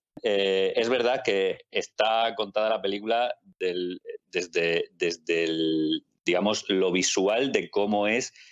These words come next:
Elton John. Es decir, extravagante, colorín-, eh, colorinchis, eh, boas de plumas y cosas de esas, ¿no? Pero, mm, ahora parte de Gonzalo, pero es que tira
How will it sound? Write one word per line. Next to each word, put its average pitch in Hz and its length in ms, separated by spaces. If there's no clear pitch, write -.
Elton 101 420
John. 82 300
Es 92 140
decir, 85 220
extravagante, 104 840
colorín-, 107 720
eh, 92 140
colorinchis, 117 1200
eh, 90 600
boas 92 560
de 92 120
plumas 117 800
y 87 180
cosas 92 320
de 85 100
esas, 80 240
¿no? 98 140
Pero, 139 560
mm, 120 480
ahora 143 600
parte 123 300
de 120 120
Gonzalo, 151 760
pero 113 260
es 117 140
que 123 140
tira 131 680